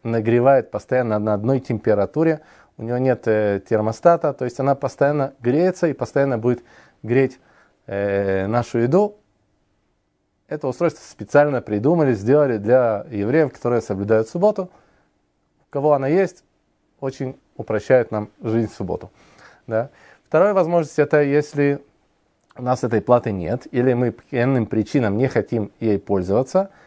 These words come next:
ей пользоваться, мы возьмём нашу обычную газовую плиту и покроем её железным листом. Да, на идыше её он,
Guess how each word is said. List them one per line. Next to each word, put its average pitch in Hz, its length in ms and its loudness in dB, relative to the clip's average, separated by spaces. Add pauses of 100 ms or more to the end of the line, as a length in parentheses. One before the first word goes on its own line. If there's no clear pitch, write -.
(140)
ей 131 160 -2
пользоваться, 165 600 -2
мы 151 240 0
возьмём 147 580 0 (460)
нашу 131 520 -6
обычную 135 640 -2
газовую 113 560 2
плиту 190 520 -2 (120)
и 180 140 -4
покроем 165 640 0
её 147 340 2 (360)
железным 117 800 -2
листом. 107 560 -2 (400)
Да, 170 140 -2
на 170 120 -2
идыше 156 240 -2
её 127 180 4
он, 123 200 -4